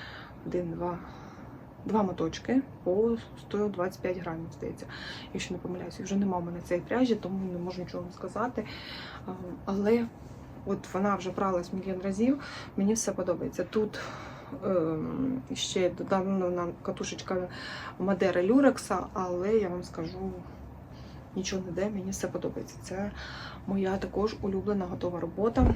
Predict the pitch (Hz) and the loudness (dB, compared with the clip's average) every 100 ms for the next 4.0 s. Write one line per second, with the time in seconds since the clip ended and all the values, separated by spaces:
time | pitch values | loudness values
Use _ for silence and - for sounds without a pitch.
0 | - - - - - - - - - 180 | 4 -6 -8 -12 -12 -12 -10 -10 -8 -4
1 | 175 202 190 185 180 - 185 - - - | 0 2 2 0 -2 -4 -4 -4 -6 -8
2 | - 196 - - - 220 220 - 220 180 | -6 -4 -6 -8 -2 0 0 2 4 4
3 | 175 185 175 180 196 185 180 170 - - | 2 0 0 0 2 4 2 2 0 0